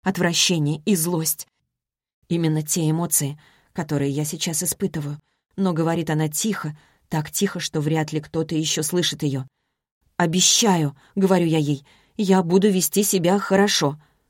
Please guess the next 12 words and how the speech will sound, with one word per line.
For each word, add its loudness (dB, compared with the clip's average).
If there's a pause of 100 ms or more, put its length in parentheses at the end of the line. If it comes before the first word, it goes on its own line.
(100)
Гармония 2
лишь -4
кивает. -4 (520)
«Они 2
приведут 0
эту -2
девушку -2
сюда. -6 (300)
Что 0
бы 2
ни 0
случилось, -2